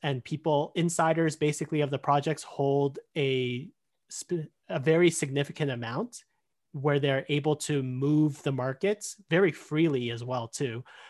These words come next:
um, you create problems in the market, because now that is a risk for any other investor who doesn't have control of, of this market, 'cause somebody can just go in there and dump all their coins on you, and then you get rug pulled. Um,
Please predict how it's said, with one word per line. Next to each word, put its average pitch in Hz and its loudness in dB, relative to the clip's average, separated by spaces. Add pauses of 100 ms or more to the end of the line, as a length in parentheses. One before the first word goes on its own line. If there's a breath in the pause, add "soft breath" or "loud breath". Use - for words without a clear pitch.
(200 loud breath)
um, 143 2
you 131 -4
create 139 0
problems 120 -2
in 117 -10
the 113 -10
market, 107 -10
because 113 -10 (440 soft breath)
now 135 -2
that 123 -4
is 127 -6
a 127 -8
risk 143 -4 (100)
for 151 0
any 147 2
other 147 2
investor 127 -4
who 135 -6
doesn't 131 -4 (120)
have 160 0
control 127 -2
of, 123 -6
of 127 -2
this 127 -4
market, 135 -2 (120)
'cause 135 -2
somebody 151 2
can 139 -4
just 127 -6
go 131 -2
in 170 0
there 131 -2
and 120 -6
dump 139 0
all 127 -2
their 117 -6
coins 160 0
on 127 0
you, 113 -6 (600 soft breath)
and 147 2
then 135 0
you 131 -2
get 127 2
rug 165 0
pulled. 117 -6 (680 soft breath)
Um, 135 2